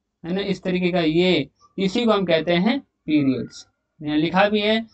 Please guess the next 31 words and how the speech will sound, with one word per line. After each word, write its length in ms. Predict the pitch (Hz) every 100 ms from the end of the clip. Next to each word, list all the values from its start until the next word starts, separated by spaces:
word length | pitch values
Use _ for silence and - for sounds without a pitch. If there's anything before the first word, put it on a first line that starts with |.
| _ -
"The 160 | 160 175 190
periodic 460 | 190 196 190 220 214
table 280 | 202 214 208
consists 420 | 196 185 208 202
of 100 | 202 175
horizontal 520 | 170 160 165 170 196 208
row 240 | 240 254 - _ _ 180
called 240 | 220 262 233 - _ _ -
periods 420 | 180 202 226 233 -
and 140 | 180 170
vertical 480 | 160 165 175 190 180
column", 280 | 156 139 131
ये 100 | 143
वाला 280 | 147 151 220 233 - _ 131
group, 260 | 135 233 _
है 80 | 202
ना। 80 | 208
तो 80 | - 185
इसे 280 | 175 156
हम 180 | 214 214
group 320 | 180 185 208
कहते 260 | 220 220 226
हैं 320 | 226 277 277 _ _ -
और 200 | 160 170
इसे 220 | 165 190
हम 220 | 196 277
periods 680 | 277 _ 160 147 139 131 -
कहते 280 | 123 - 117
हैं, 160 | - _ _ -
ठीक 100 | 226
है। 200 | 277